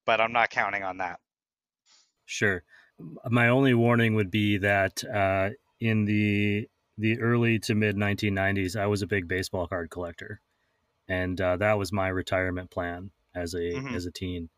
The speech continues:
Speaker 2: uh, or
Speaker 1: Yeah.
Speaker 2: a, a young, a young man. And it has not worked out quite the way I anticipated.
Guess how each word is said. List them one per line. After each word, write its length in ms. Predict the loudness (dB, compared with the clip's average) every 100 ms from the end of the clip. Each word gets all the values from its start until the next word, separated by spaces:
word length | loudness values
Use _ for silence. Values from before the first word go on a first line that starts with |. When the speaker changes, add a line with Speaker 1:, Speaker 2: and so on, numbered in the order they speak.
| _ _ -10
Speaker 2:
uh, 300 | -4 -4 -4 -4
or 0 |
Speaker 1:
Yeah. 280 | -4 -4 -6
Speaker 2:
a, 60 |
a 20 | -6
young, 420 | -4 -4 -6 -10 _
a 40 | -6
young 200 | -4 -2
man. 340 | -4 -6 -8 -12 _ _ _ _
And 200 | -8 -4
it 100 | -2
has 160 | -2 0
not 260 | 0 -2 -2
worked 280 | -2 0
out 180 | 0 -2
quite 300 | -2 -2 0
the 80 | -2
way 400 | -2 -2 -4 -8 _
I 80 | -10
anticipated. 840 | -8 -8 -10 -12 _ -14 -14 -20